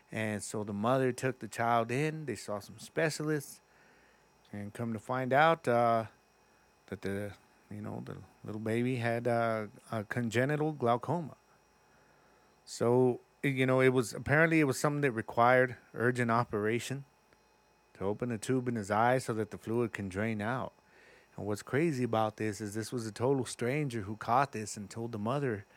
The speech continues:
you know, "Go to get this checked out, man." And apparently the mother had been to the doctors already. She'd been turned away, but it wasn't until she went with the, you know, the advice of this woman who claimed to be an optometrist that they kinda took it a little more seriously, looked into it,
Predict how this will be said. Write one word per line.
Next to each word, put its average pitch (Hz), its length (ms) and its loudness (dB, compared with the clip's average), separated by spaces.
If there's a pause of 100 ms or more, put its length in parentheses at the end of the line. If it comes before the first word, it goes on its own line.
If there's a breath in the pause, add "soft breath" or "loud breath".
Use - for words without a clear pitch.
(280 soft breath)
you 104 80 -8
know, 104 120 -6
"Go 120 180 -4
to 117 180 -10
get 120 180 -6
this 90 120 -10
checked - 380 -8
out, 113 360 -4
man." 113 240 -6
And 104 140 -8 (400 loud breath)
apparently 170 380 2
the 170 60 2
mother 151 240 4
had 147 100 2
been 139 180 2
to 139 120 -2
the 139 80 -2
doctors 123 440 4
already. 110 460 2 (440)
She'd 113 180 -8
been 117 140 -4
turned 123 240 -2
away, 107 400 -4 (460 soft breath)
but 104 160 -2
it 104 60 0
wasn't 113 360 0
until 113 240 -6
she - 120 -6
went 117 220 -2
with 113 140 -4
the, 107 280 -6 (140)
you 110 120 -8
know, 104 180 -8
the 101 180 -6
advice 107 360 -2
of 107 80 -10
this 110 180 -10
woman 113 300 -6
who 104 100 -12
claimed 110 280 -8
to 107 60 -8
be 113 140 -4
an 107 80 -6
optometrist 113 640 -6
that 98 120 -12
they 101 100 -10
kinda 104 260 -8
took 117 180 -6
it - 20 -6
a - 20 -6
little 113 140 -6
more 113 160 -6
seriously, 143 420 -4
looked 117 260 -4
into 180 320 0
it, 170 120 4